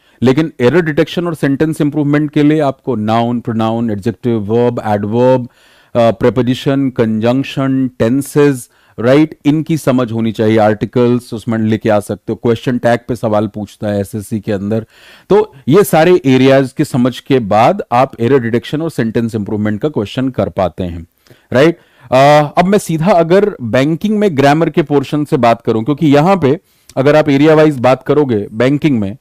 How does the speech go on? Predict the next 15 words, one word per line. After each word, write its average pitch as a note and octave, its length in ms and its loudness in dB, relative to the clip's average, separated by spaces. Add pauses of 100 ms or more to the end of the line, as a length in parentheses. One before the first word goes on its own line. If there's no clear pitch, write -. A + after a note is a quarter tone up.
(340)
तो D3 60 0
यहां C3+ 340 2
भी G3 140 2
ग्रामर C#3+ 400 2
है, C3 420 2 (600)
क्वेश्चंस D#3 520 0
कम E3 300 0
आते D3 260 2
हैं। D3+ 360 -2
हो D#3 260 -2
सकता D#3+ 340 -2
है D#3+ 160 2
किसी E3+ 340 -4
सेट - 300 -4
में E3 160 -2